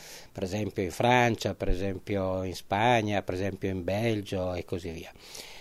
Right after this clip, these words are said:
E quindi c'è una maggior tenuta, che vuol dire che ci sono dei tassi di religiosità più,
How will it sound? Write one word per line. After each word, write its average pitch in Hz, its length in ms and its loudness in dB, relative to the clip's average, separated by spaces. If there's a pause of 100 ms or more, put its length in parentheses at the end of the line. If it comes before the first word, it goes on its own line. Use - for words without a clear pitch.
(240)
E - 120 -10
quindi 143 220 8
c'è 131 300 8
una 135 220 6
maggior 131 380 8
tenuta, 95 560 -2 (320)
che 143 60 12
vuol 143 140 12
dire 139 200 12
che 113 80 8
ci 107 60 2
sono 123 140 2
dei 113 180 4
tassi 127 340 6
di 107 140 2
religiosità 113 840 2 (100)
più, 104 160 2